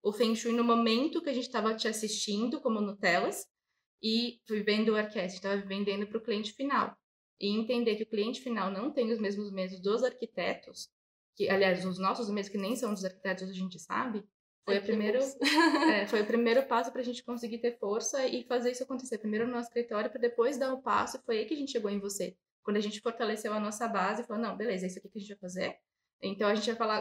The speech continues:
Speaker 1: "Agora vamos falar isso pro mundo, vamos ver o que acontece." Daí entrou a, a necessidade do Fórmula.
Speaker 2: É, por isso que a gente esperou tanto pra pensar em, em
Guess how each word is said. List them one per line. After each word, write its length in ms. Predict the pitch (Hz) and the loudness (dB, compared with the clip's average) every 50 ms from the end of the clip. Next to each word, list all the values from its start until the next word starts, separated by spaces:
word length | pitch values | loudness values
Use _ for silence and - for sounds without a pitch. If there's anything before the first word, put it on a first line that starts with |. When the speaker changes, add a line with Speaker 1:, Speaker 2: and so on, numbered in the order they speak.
| - | -2
Speaker 1:
"Agora 260 | 208 202 202 214 233 254 | -2 0 2 2 2 2
vamos 160 | 269 277 277 | 0 -2 -2
falar 220 | - 247 240 240 | -2 0 0 0
isso 160 | 247 - 254 | 0 -2 -6
pro 100 | - - | -4 -2
mundo, 240 | 294 277 254 208 185 | 0 0 0 0 -2
vamos 160 | 196 208 214 | -2 -2 -2
ver 60 | 208 214 | -2 -2
o 40 | |
que 60 | 214 233 | -6 -8
acontece." 560 | - - 240 262 - 247 214 185 180 185 190 | -8 -6 -8 -6 -4 -4 -4 -4 -4 -6 -6
Daí 240 | 180 185 - 190 202 | -4 -4 -4 -2 -2
entrou 380 | 220 233 226 - 226 214 214 220 | -4 -4 -4 -4 -6 -6 -6 -6
a, 300 | 220 220 220 214 214 - | -6 -8 -8 -8 -10 -10
a 100 | - 202 | -8 -6
necessidade 540 | 202 208 202 208 202 - 202 196 190 196 214 208 | -6 -6 -6 -8 -10 -8 -6 -6 -6 -6 -6 -10
do 100 | 233 220 | -14 -10
Fórmula. 420 | _ 180 165 160 175 170 160 160 _ _ | _ -4 -4 -4 -4 -8 -10 -12 _ _
Speaker 2:
É, 80 | - - | -2 -2
por 140 | - - | 0 0
isso 100 | - 277 | -2 -2
que 60 | - 339 | -2 -2
a 60 | 330 | -2
gente 60 | 330 | -2
esperou 280 | - - 311 294 294 302 | -2 -2 0 0 0 0
tanto 320 | - 277 285 320 311 302 | 0 -2 -4 -2 -4 -6
pra 160 | - 277 247 233 - _ | -4 -2 -2 -2 -2 _
pensar 540 | _ 233 233 233 233 - 240 208 233 262 240 | _ 4 4 4 2 0 0 2 2 4 2
em, 260 | 226 220 220 220 214 214 - | 2 2 2 0 0 0 0
em 200 | 226 233 226 | 0 -2 -2